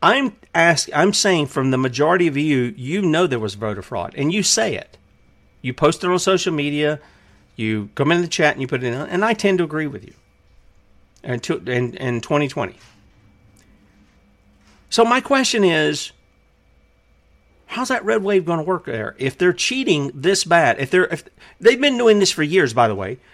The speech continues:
that we've shown this before, where they will flash up something that shows a number long before, and then they'll come back and they'll go, "Oh, we were just testing the system." Yes, sure you were.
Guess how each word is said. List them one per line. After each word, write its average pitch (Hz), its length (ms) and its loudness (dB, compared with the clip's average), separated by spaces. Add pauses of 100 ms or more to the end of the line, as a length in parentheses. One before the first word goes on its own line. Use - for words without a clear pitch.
(120)
that 180 240 0
we've 165 300 0
shown 196 320 4
this 170 200 0
before, 143 540 -4 (800)
where 165 140 2
they 160 140 4
will 135 260 2
flash - 720 -2
up 202 160 -2
something 147 460 -2
that - 160 -4
shows 156 360 0
a 143 60 2
number 135 500 0 (300)
long 151 440 2
before, 143 680 -2 (380)
and 170 120 6
then 202 100 8
they'll 185 120 6
come 190 180 -2
back 151 220 -4
and 117 80 -4
they'll 113 80 -4
go, - 100 -12
"Oh, 165 120 0
we 170 160 2
were 143 80 -2
just 131 300 -6
testing 143 400 -6
the 104 80 -8
system." - 500 -6 (120)
Yes, - 280 -14
sure 123 280 -6
you 120 200 -6
were. 90 260 -14